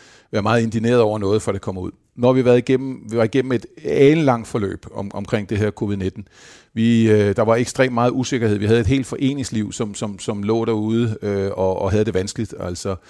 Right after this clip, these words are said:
øh, vi, øh, vi, vi forsøgte at håndtere det her efter bedste evne. Og, øh, idrætten stod faktisk sammen, og vi, vi havde det,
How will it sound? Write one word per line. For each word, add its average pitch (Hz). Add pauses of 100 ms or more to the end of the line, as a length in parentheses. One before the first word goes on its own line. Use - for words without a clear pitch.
(300)
øh, 98
vi, 113
øh, 101
vi, 117
vi 113
forsøgte 127
at 110
håndtere 120
det 120
her 120
efter 107
bedste 107
evne. 92 (600)
Og, 107
øh, 101 (720)
idrætten 147
stod 120
faktisk 123
sammen, 110 (140)
og 98
vi, 110
vi 110
havde 123
det, 120